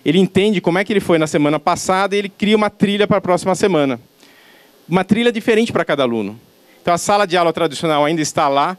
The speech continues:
e a gente tem um complemento a partir dos vídeos. E os alunos gerenciam a sua rotina de contraturno com os vídeos. E ca-, então, é uma escola pra cada aluno.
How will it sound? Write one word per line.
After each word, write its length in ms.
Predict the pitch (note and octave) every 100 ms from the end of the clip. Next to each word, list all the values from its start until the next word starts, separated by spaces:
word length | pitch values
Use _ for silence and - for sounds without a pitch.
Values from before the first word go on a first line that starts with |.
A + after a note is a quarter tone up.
| _
e 80 | E3+
a 60 | E3+
gente 160 | E3+
tem 80 | G3
um 80 | F#3
complemento 640 | G3+ G#3 G3+ E3+ E3+ F3+
a 20 |
partir 220 | F#3 F3 F#3+
dos 180 | F#3+
vídeos. 360 | D3 D3+ A#2+ A#2+
E 20 |
os 100 | D3
alunos 280 | D#3+ E3+ E3+
gerenciam 520 | F#3+ F#3+ F3+ - A3
a 40 | G#3
sua 160 | G3+
rotina 340 | F3 E3 E3 D3
de 80 |
contraturno 540 | E3 D3+ C#3+ - E3 F3+
com 180 | F3+ G3
os 100 | D3+
vídeos. 440 | E3+ C#3+ G#2 -
E 80 | D#3+
ca-, 280 | - F#3 F3+
então, 180 | E3+ F#3+
é 80 | G#3
uma 160 | G3+
escola 400 | G3 - G3 G#3+
pra 160 | G3+ E3+
cada 220 | - C#3+
aluno. 320 | C3+ A#2 A2